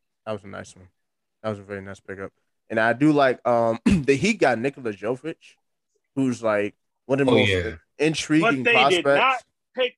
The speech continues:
Speaker 3: the man during a Taco Bell commercial. He is an imposter.
Speaker 1: <laughs> I'm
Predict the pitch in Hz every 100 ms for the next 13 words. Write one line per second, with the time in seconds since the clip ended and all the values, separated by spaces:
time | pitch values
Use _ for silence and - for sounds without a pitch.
0 | - 202 196 220 208 190 180 _ _ 170
1 | 208 202 175 - _ 202 196 196 180 -
2 | 156 151 - 143 127 - _ 220 269 226
3 | 170 175 202 185 143 - _ _ _ _
4 | - - - - 76 _ _ _ 143 117
5 | 107 101 98 92 _ _ _ _ _ _
6 | _ _ _ _ _ _ _ 104 _ _
7 | _ - - - _ _ _ _ _ -
8 | 113 107